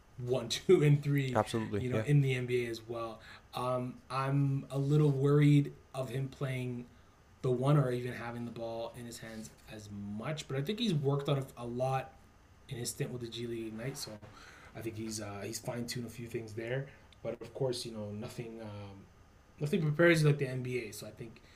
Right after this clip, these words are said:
Speaker 1: you know, he'll have his moments, and obviously he's not gonna be starting or anything, but I think he'll be, they'll ease him along and bring him into the fold with probably Beal having a lot more, uh, ball handling duties than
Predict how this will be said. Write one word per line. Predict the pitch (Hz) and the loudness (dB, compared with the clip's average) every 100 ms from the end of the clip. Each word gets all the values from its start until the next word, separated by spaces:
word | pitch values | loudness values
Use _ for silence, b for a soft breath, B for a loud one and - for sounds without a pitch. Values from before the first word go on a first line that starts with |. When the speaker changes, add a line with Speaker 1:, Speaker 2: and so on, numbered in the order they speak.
| B - | B -12
Speaker 1:
you | |
know, | 113 | -10
he'll | 110 123 | -6 -6
have | 123 123 | -4 -4
his | 120 | -6
moments, | 113 120 139 151 180 123 | -6 0 4 4 4 -4
and | 113 110 107 - - - - - - - - - | -6 -6 -8 -14 -20 -20 -20 -20 -20 -20 -16 2
obviously | 156 147 139 | 4 4 2
he's | |
not | 127 | 0
gonna | 123 | -4
be | 123 | -8
starting | - - 143 156 151 | -8 -2 2 4 4
or | |
anything, | 156 147 151 156 160 B B B | 4 2 0 -4 -6 B B B
but | 123 | -8
I | 120 | -4
think | 127 | -4
he'll | 123 | -2
be, | 117 120 117 117 110 110 B - - | -4 -4 -4 -6 -8 -12 B -20 -10
they'll | 131 - | -6 -2
ease | 151 139 | 4 4
him | 131 | 4
along | 123 120 123 123 123 110 | -2 -4 -4 -4 -6 -10
and | 120 113 113 113 110 - - | -12 -12 -12 -12 -14 -18 -6
bring | 131 123 | -4 -2
him | 120 | -4
into | 120 120 117 - 117 113 110 107 | -6 -6 -6 -6 -6 -8 -8 -8
the | |
fold | 110 - 127 156 147 | -10 -4 2 2 0
with | 127 113 - B B B - | -4 -8 -12 B B B -4
probably | 254 214 | 0 2
Beal | 143 160 160 | 6 6 6
having | 147 139 143 | 4 4 4
a | |
lot | 135 135 139 | 4 2 0
more, | 139 135 131 127 127 123 | 0 0 0 -2 -6 -8
uh, | 117 113 110 113 | -12 -12 -14 -10
ball | 120 | -10
handling | 110 117 117 117 | -8 -10 -12 -12
duties | 110 113 113 110 104 | -8 -8 -8 -12 -14
than | 104 101 101 | -14 -14 -16